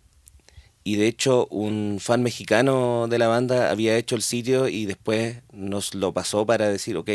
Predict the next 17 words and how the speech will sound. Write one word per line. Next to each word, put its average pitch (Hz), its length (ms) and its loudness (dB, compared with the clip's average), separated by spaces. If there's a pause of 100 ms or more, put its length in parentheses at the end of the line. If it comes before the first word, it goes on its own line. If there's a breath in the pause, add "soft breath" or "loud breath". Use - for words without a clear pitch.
(140)
esto - 260 -6
es 98 120 -2
de 90 60 -14
ustedes", 104 480 0 (680 loud breath)
pero 98 320 2
acá 90 220 2
hay 107 160 2
una 110 160 2
cantidad 104 320 0
de 95 80 0
gente 104 320 -4
que 98 140 -4
ya 98 180 2
está 98 240 -4
familiarizada 95 760 -2
con 92 140 -6
su, 78 480 -8